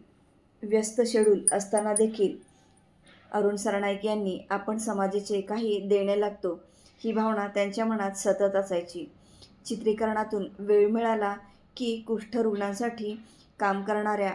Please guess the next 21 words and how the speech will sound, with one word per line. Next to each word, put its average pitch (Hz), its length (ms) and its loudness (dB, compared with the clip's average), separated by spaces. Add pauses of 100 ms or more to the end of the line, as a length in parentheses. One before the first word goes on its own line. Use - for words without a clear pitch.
आनंदग्राममध्ये 214 1080 -2 (340)
ते 226 100 4
स्वतःला 220 580 -2
झोकून 208 500 -2
द्यायचे. 185 500 -2 (420)
तिथे 226 440 2
खऱ्या 220 260 0
अर्थाने 220 440 -4 (580)
ते 226 280 4
रमायचे. 185 720 0 (340)
तिथल्या 226 340 0 (200)
आबालवृद्धांच्या 202 920 2
हाती 220 480 -4 (320)
फळे 202 340 4
खाऊ 196 300 2 (380)
देताना 208 440 2
त्यांच्या 202 500 0
चेहऱ्यावरचा 214 680 0 (360)
आनंद 214 380 2 (280)
ओसंडून 220 560 2
व्हायचा. 226 460 0